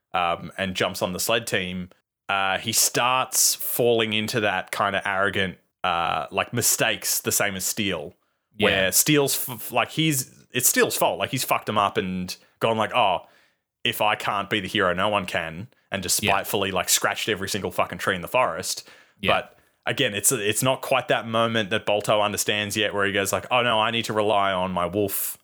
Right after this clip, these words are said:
Speaker 1: tendencies." He
Speaker 2: Yeah,
Speaker 1: just sort of
Speaker 2: yeah.
Speaker 1: reverts to like, "No, no, pigheadedness. I-, I'll sort us out. Let's just fucking run really hard." And he still takes
Speaker 2: Yeah,
Speaker 1: them in
Speaker 2: I'm,
Speaker 1: circles.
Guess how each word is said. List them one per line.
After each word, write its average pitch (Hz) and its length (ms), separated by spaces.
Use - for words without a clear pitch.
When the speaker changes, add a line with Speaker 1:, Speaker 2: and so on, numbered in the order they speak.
Speaker 1:
tendencies." - 800
He 110 100
Speaker 2:
Yeah, 98 120
Speaker 1:
just - 160
sort 104 120
of 92 80
Speaker 2:
yeah. 92 60
Speaker 1:
reverts 98 280
to - 80
like, 95 320
"No, 143 180
no, 120 320
pigheadedness. 110 880
I-, 120 120
I'll 127 200
sort 127 240
us 110 140
out. 107 320
Let's 113 200
just - 180
fucking 110 240
run 104 300
really 101 240
hard." 98 380
And 95 100
he 98 160
still 107 320
takes 110 200
Speaker 2:
Yeah, 110 120
Speaker 1:
them 95 100
in 107 60
Speaker 2:
I'm, 104 80
Speaker 1:
circles. 107 580